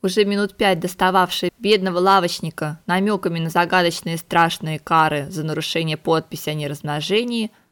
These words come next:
приняли его замешательство за капитуляцию.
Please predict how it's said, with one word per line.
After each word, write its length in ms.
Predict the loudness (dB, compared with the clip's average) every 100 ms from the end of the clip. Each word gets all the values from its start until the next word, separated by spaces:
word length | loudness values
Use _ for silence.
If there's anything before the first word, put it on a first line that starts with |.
| _ _ _
приняли 420 | -2 -2 -2 -2
его 240 | 0 0
замешательство 880 | -2 -4 -4 -2 -2 -2 -6 -6 -8
за 220 | 0 0
капитуляцию. 1120 | 0 -2 -6 -4 -4 -4 -6 -10 -10 -10 -10